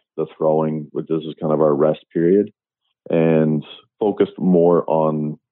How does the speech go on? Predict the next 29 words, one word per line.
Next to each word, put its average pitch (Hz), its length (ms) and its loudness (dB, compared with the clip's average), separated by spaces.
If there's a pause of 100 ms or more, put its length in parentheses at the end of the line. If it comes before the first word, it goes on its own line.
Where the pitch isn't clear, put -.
(180)
again, 78 300 -2
like 73 180 -2
I 73 40 -2
was 76 120 -4
talking, 76 580 -2
for 71 80 -6
me, 78 240 0
like, 73 260 0 (460)
more 85 340 0
the 78 100 0
mechanical 80 540 -2
part, 90 420 0
the 80 100 -8 (100)
sequencing 87 480 -4
of 85 80 -2
the 82 80 0
body 78 400 -2
in 78 80 -4
order 78 360 0
to, - 60 -8 (540)
to 92 80 -14
deliver 90 380 4
a 92 60 4
ball 85 340 4
overhand 82 540 -2
a 82 40 0
little 82 240 -2
bit 85 160 0
more. 82 420 -4